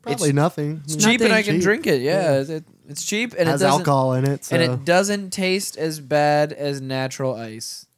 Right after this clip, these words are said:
Speaker 2: That's all I know.
Speaker 3: And the cans are cooler than ever.
Speaker 2: Oh, you're talking
Speaker 1: Mm.
Speaker 2: about that P B R can we saw the other day.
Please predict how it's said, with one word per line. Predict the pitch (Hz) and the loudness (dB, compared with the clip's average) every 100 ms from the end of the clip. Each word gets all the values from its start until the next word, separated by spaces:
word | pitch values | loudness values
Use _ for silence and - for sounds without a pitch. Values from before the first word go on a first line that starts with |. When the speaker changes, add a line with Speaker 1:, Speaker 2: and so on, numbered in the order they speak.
| - | -12
Speaker 2:
That's | 135 139 | -8 -4
all | 131 | -2
I | 123 117 | -2 -6
know. | 110 107 117 | -10 -14 -10
Speaker 3:
And | - | -2
the | 185 | -2
cans | - 233 220 | 2 4 4
are | 175 | 2
cooler | - 233 226 | 2 4 4
than | 214 202 | 4 2
ever. | 175 175 143 _ _ _ _ _ _ _ _ _ _ _ _ _ _ _ _ _ _ _ - - - _ _ _ _ _ _ _ - | 0 -4 -12 _ _ _ _ _ _ _ _ _ _ _ _ _ _ _ _ _ _ _ -20 -20 -20 _ _ _ _ _ _ _ -4
Speaker 2:
Oh, | 220 196 | 2 2
you're | 180 | 2
talking | 208 196 | 2 2
Speaker 1:
Mm. | 160 | 0
Speaker 2:
about | 147 | 2
that | 135 120 | 0 0
P | 170 | -4
B | 160 | 0
R | 143 | 0
can | 135 151 | 0 -4
we | 135 | -2
saw | 131 135 | -2 -2
the | 117 | 0
other | 156 170 | 0 -2
day. | 117 101 113 | -4 -10 -16